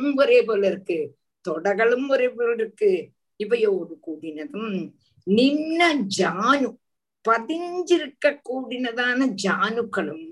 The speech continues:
ஜானுன்னா முட்டுக்களும், சுதர்சனம், சோபனமான தர்சனத்தோடு கூடினதும் ஆக கூடினது. அப்படின்னா, துடங்களும் பதிஞ்சிருக்க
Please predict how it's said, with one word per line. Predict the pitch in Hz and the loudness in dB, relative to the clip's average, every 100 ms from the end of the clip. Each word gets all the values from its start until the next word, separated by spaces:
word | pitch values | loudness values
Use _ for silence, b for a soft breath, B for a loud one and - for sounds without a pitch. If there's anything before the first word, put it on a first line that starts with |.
| 190 190 | -6 -4
ஜானுன்னா | 185 175 190 180 180 214 | -2 0 0 -4 -4 -6
முட்டுக்களும், | 196 - - - - - _ 196 240 233 190 - _ b b _ | -6 -10 -20 -8 -8 -8 _ -6 -2 0 -2 -4 _ b b _
சுதர்சனம், | - 294 262 339 302 - 285 269 277 285 262 226 175 - _ _ | 0 2 4 2 2 -2 0 2 2 4 4 2 -4 -10 _ _
சோபனமான | - 247 262 294 311 311 285 247 220 233 269 302 | 0 2 4 2 2 2 2 2 0 0 -2 -2
தர்சனத்தோடு | 202 - - 254 285 - 240 208 - | -2 -4 -6 -6 -6 -2 2 2 0
கூடினதும் | - 175 170 180 165 175 190 - | -2 -4 0 -4 -4 -16 -18 -16
ஆக | - 147 147 - | -12 -12 -12 -20
கூடினது. | - 147 - - _ - - _ _ _ _ | -14 -14 -14 -20 _ -20 -20 _ _ _ _
அப்படின்னா, | 156 - 160 175 233 240 - _ _ - | -12 -2 -2 0 0 -2 -2 _ _ -2
துடங்களும் | 185 170 - 170 175 175 185 240 285 285 _ _ _ _ _ _ _ _ _ _ - | 0 2 0 -2 -2 -2 2 2 2 0 _ _ _ _ _ _ _ _ _ _ 0
பதிஞ்சிருக்க | 214 294 330 285 285 - | 2 6 6 6 2 0